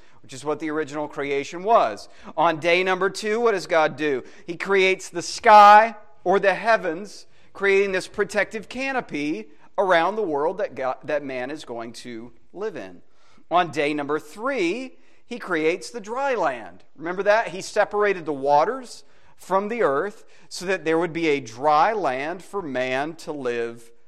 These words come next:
upon. On day four,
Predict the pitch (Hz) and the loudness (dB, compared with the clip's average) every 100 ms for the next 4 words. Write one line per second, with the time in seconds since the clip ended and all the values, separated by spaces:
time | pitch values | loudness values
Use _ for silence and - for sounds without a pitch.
0 | - 131 131 - 190 139 113 95 95 - | -14 -12 -12 -8 -6 -4 -6 -10 -18 -20
1 | - - - - - - - - - - | -20 -20 -20 -20 -20 -20 -20 -20 -20 -18
2 | - 147 156 165 160 151 147 156 147 - | -4 2 2 2 0 2 2 0 -2 -10
3 | - - - 247 285 175 175 262 240 | -20 -20 -6 0 2 6 6 4 -2